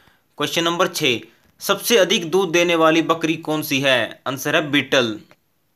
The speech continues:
नेक्स्ट है क्वेश्चन नंबर सात, कौन सी गाय की प्रजाति सबसे अधिक दुधारू है? आंसर है फ्रीजियन। क्वेश्चन नंबर आठ, गरीबों की गाय जानी जाती है? आंसर है बकरी।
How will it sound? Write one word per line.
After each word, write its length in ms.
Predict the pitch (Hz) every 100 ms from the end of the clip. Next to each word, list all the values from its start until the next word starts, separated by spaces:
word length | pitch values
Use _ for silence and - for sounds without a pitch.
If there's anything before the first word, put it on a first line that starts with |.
| _ _ _ _ _ _ _ _ _ _ _ _ _ _ -
नेक्स्ट 340 | 143 160 -
है 60 | 185
क्वेश्चन 320 | 190 185 185
नंबर 240 | 180 185 202
सात, 440 | - 127 117 - - _ _ -
कौन 220 | 208 226
सी 180 | 220 196
गाय 260 | 175 190
की 100 | 185 202
प्रजाति 500 | - 160 175 175 185
सबसे 360 | 185 185 190
अधिक 260 | 165 170 147
दुधारू 440 | 156 143 139 143
है? 400 | 143 131 107 - -
आंसर 280 | 139 - 165
है 80 | 165
फ्रीजियन। 600 | - 151 127 131 123 110 - _ _ _ _ -
क्वेश्चन 280 | 139 156
नंबर 240 | 156 156 - -
आठ, 300 | 123 117 - _ _ _ -
गरीबों 460 | 139 185 156 196
की 160 | 202 208
गाय 280 | 156 156 175
जानी 300 | 156 151 156
जाती 360 | 143 - 139
है? 340 | 139 151 120 -
आंसर 300 | 127 131 139
है 60 | 165
बकरी। 520 | 143 - 131 120 107